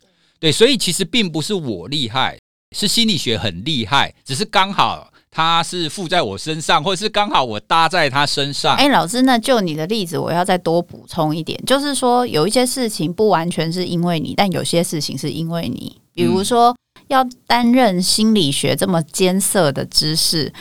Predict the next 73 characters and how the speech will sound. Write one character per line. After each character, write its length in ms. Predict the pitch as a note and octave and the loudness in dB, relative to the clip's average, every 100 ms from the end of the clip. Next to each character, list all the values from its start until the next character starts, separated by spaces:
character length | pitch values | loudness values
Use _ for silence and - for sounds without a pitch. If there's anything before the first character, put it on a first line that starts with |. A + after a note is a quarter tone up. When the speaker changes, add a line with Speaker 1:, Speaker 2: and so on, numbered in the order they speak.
| - - | -20 -4
Speaker 2:
跟 400 | - F3 F3 F3+ | 0 2 2 0
就 180 | F#3 F3 | 2 0
是 160 | F3 D#3+ | 0 0
大 300 | F3 E3 C#3+ | 2 2 2
众 240 | E3+ D3 | 2 2
的 120 | C3 | 0
这 100 | B2+ | 0
个 100 | E3 C#3+ | 0 0
连 280 | C3 C3 D#3 | 0 0 0
结 220 | F3 A#2+ | 2 2
的 140 | C3+ | 0
桥 300 | C3+ - C3 | -2 -2 -2
梁， 180 | C3 E3+ | 0 0
那 120 | F#3+ | 2
其 200 | F3 D3 | 2 0
实 100 | C#3+ | -2
不 160 | C#3 C#3 | -4 -8
是 220 | - D#3 | -4 -2
容 180 | C#3 - | -2 -2
易 160 | D3+ | -2
的 160 | - - | -4 -2
事。 320 | - - - - - _ | -2 -2 -8 -12 -20 _
特 100 | - | -2
别 160 | A#3 F3+ | 2 4
老 140 | D#3+ | 2
师 180 | C#3 F#3+ | 0 -2
你 180 | F#3 D#3+ | -2 0
有 180 | D#3 C#3 | 0 0
兴 260 | - E3+ | -2 -2
趣 160 | D#3 D#3+ | -2 -2
的 140 | C#3+ | -2
东 260 | D3 C#3+ C#3+ | 0 0 0
西， 140 | D3 | -4
其 180 | C#3+ D#3 | -4 -4
实 160 | - G#3+ | -2 -4
是 100 | A3 | -4
比 200 | F#3+ C#3+ | -4 -2
较 200 | E3 F3 | 0 0
像 240 | - E3 | 0 0
生 380 | D#3 D#3+ D#3 E3+ | 0 0 0 -2
理 160 | E3 B2 | -4 -4
心 220 | D#3+ D#3 | -2 -2
理 120 | C#3+ | -2
学 320 | - - - - - | -4 -6 -6 -6 -4
Speaker 1:
对。 280 | A#2 E3+ D#3+ | 0 0 2
Speaker 2:
这 100 | E3 | 0
一 80 | D3+ | 2
类 200 | D3 C#3+ | 0 -2
的 100 | - | -4
东 280 | - - D#3+ | -4 -4 -4
西， 180 | - | -4
脑 240 | - C3+ - | -2 -2 0
科 260 | - F3 | -2 -2
学 220 | F3 - - | -2 -4 -2
这 100 | E3 | -2
一 80 | D3 | 0
类 220 | C#3 C3 | 0 -2
的 120 | C3 | -4
东 140 | - D#3+ | -6 -4
西， 160 | - | -6
它 180 | - G3 | -2 2
又 160 | A3 G3 | 4 2
比 460 | G3 - - - - | 0 -4 -4 -6 -10
我 160 | - D3+ | -8 -2
们 260 | C#3+ C#3 | 0 0
所 200 | C#3+ C#3 | 0 0
谓 160 | C3+ E3+ | 2 2
心 200 | - E3+ | 2 2
理 140 | D#3 | 0
咨 160 | C3+ D3+ | -2 0
商 180 | D3+ D3+ | 2 2
的 80 | C3 | 2
接-， 160 | D3 | 0